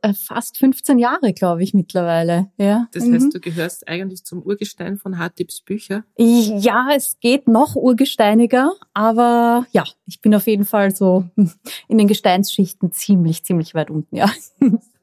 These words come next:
Speaker 2: Und du hast damals bei uns als Lehrling angefangen und gehörst jetzt zum Urgestein. Das ist schon beachtlich. Du hast das lang ausgehalten bei uns.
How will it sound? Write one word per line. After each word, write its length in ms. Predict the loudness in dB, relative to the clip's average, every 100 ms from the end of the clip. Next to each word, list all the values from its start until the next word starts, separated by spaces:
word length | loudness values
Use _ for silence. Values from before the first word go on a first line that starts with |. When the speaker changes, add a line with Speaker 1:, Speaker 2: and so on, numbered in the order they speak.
| -4
Speaker 2:
Und 180 | -2 0
du 100 | 2
hast 200 | 0 0
damals 320 | -2 0 0
bei 160 | 0 -2
uns 320 | 0 -2 -6 _ _ -6
als 200 | -6 -2
Lehrling 320 | -2 0 0
angefangen 560 | 0 -4 -4 -4 -2
und 280 | -2 -4 -8
gehörst 340 | -4 -2 -2 -4
jetzt 260 | -8 -8
zum 140 | -6 -2
Urgestein. 540 | -2 -2 -6 -6 -6
Das 80 | -8
ist 80 | -8
schon 200 | -6 -2
beachtlich. 480 | -2 -4 -6 -8
Du 100 | -4
hast 160 | -6 -4
das 120 | -8
lang 160 | -6 -4
ausgehalten 640 | -6 -6 -6 -4 -6 -6
bei 120 | -4
uns. 260 | -4 -6